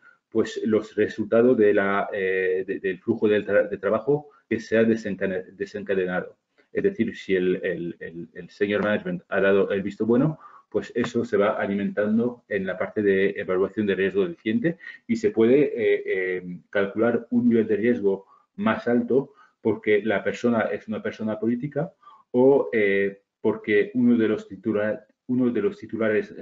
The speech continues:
reales de la empresa que, que se hace o para la cual se hace el onboarding es una persona política.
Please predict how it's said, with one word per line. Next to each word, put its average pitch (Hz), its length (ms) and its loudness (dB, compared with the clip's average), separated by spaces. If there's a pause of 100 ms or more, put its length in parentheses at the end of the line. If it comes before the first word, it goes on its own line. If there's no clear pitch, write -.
reales 104 420 0
de 95 120 -4
la 92 120 -4
empresa 98 640 -6
que, 92 640 -2
que - 80 -20
se - 160 -14
hace 98 420 -4 (140)
o 82 100 -18
para 92 200 -4
la 92 140 -2
cual 113 140 2
se 104 120 -2
hace 101 160 -4
el 104 60 -6
onboarding 117 460 2 (440)
es - 180 0
una 113 140 2
persona 104 360 -2
política. - 480 -6